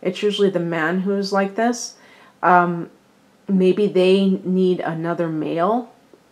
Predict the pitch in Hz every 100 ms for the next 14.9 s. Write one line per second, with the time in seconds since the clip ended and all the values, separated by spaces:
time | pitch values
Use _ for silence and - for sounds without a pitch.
0 | _ - 208 180 175 - - 147 180 -
1 | 269 349 349 _ _ - - _ - -
2 | 185 185 208 185 175 85 - 170 165 190
3 | 185 180 185 185 190 170 165 156 165 160
4 | - 196 202 214 226 220 - _ _ _
5 | - - _ - 190 185 185 190 190 175
6 | 170 165 - 196 190 190 202 190 190 185
7 | 170 165 165 170 151 - 151 175 - -
8 | 175 170 160 165 151 156 156 - _ _
9 | _ - 165 165 - - 196 196 190 -
10 | _ _ _ _ _ _ _ _ _ _
11 | _ _ _ _ _ - 190 196 190 226
12 | 233 254 - _ _ _ _ _ _ _
13 | _ _ _ _ _ _ _ _ _ -
14 | 170 180 175 175 160 147 156 202